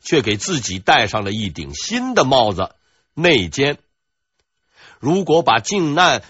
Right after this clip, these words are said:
比作一场足球赛，李景龙原先的行为可以被认为是一个蹩脚的后卫啊，踢进了乌龙球，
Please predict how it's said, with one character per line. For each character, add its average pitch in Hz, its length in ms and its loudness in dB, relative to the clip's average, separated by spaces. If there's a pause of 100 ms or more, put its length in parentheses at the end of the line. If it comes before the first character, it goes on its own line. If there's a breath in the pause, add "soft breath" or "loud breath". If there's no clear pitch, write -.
(100)
比 117 180 -4
作 131 180 -2
一 131 140 -6
场 76 400 -6
足 95 220 -6
球 160 200 -6
赛， 190 240 -4 (720 loud breath)
李 220 240 2
景 190 220 0
龙 185 280 0
原 202 300 2
先 277 280 0
的 208 80 4
行 139 280 -2
为 117 220 -4 (200 soft breath)
可 214 300 4
以 165 180 0
被 147 180 0
认 147 220 0
为 117 200 0
是 170 180 -2
一 135 140 -4
个 156 120 -2
蹩 202 360 0
脚 87 220 -4
的 143 100 -10
后 226 200 0
卫 196 360 2
啊， 98 140 -2
踢 185 260 -6
进 160 220 0
了 117 180 0
乌 214 100 -2
龙 240 160 2
球， 170 340 -2